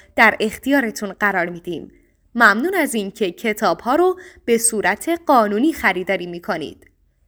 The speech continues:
کتاب امروز، کتاب چگونه کمتر کار کنیم و بیشتر نتیجه بگیریم، اثر تیموتی فریسه.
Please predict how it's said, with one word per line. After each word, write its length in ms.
کتاب 420
امروز، 560
کتاب 500
چگونه 600
کمتر 640
کار 300
کنیم 460
و 200
بیشتر 600
نتیجه 480
بگیریم، 600
اثر 480
تیموتی 760
فریسه. 720